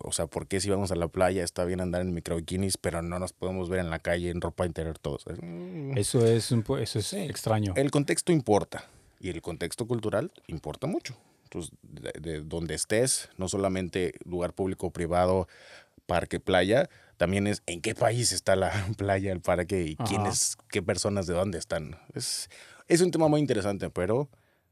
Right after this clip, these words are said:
Speaker 1: eh, sí es uno de esos grandes choques culturales.
Speaker 2: Para mí uno de los primeros también fue ir cruzando el parque y de repente veo a lo lejos y digo, "Es una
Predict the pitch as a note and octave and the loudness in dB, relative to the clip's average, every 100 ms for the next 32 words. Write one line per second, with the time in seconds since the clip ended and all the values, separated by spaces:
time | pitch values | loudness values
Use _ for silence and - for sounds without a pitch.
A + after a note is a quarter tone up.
0 | _ F#2+ F2+ D#2 F#2+ F2 F2+ E2+ E2 E2 | _ -4 -2 -2 -2 -2 -2 -2 -4 -4
1 | - - F2 F2+ F2+ E2+ D#2+ - - E2+ | -6 -8 -4 -2 -2 -2 -6 -6 -4 -4
2 | F2 - D#2 D2+ D#2 C#2+ - - - G#2+ | -4 -8 -8 -6 -6 -8 -12 -6 0 2
3 | A2+ A#2+ A2+ - A2 A2+ A#2 - G#2 A2+ | 4 4 2 0 0 0 0 0 0 0
4 | A#2 A#2 A#2 A#2 A#2 - A2+ A#2 A2+ G2+ | 2 2 2 2 -2 0 2 2 2 2
5 | - B2 D#3 F3 F3 E3+ C3+ A2+ A2 B2+ | 2 2 2 -2 0 -2 -2 -2 0 -2
6 | A#2+ A#2+ C3 A2+ B2+ D#3+ A#2 G2+ G2 F#2+ | 0 2 2 2 0 -2 0 -2 -2 -8
7 | - _ - - B2 A3+ G#3+ B2+ | -20 _ -20 -14 -8 -4 -2 -4